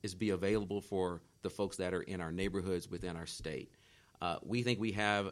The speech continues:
an, an opportunity to, to help them live better lives. And as long as we're able to do that, and I don't see that changing <laughs> anytime soon, we're gonna continue to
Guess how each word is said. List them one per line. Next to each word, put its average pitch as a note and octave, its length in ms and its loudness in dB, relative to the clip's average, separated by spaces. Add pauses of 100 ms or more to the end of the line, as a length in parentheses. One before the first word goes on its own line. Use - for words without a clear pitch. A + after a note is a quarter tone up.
an, F#2 160 -4 (240)
an F#2 80 -2
opportunity G#2 680 2
to, F2+ 60 -4
to E2+ 180 -8
help A2+ 280 -2
them A2+ 300 2 (220)
live G#2 240 2
better F#2+ 260 0
lives. G#2 580 -2 (360)
And G#2 360 2
as F2+ 180 0
long G#2+ 260 2
as G2+ 120 0
we're G2 480 2
able A2 300 0
to G2+ 140 -2
do G2 200 0
that, B2 280 0
and F#2 140 -4
I F#2 120 -2 (180)
don't G#2 200 0
see G#2+ 160 0
that F#2+ 140 0
changing G2 440 -2
<laughs> - 60 -16
anytime F#2 440 -2
soon, C#3 420 0 (360)
we're A2+ 100 2
gonna A2+ 160 2
continue A2 480 2
to F2+ 80 -4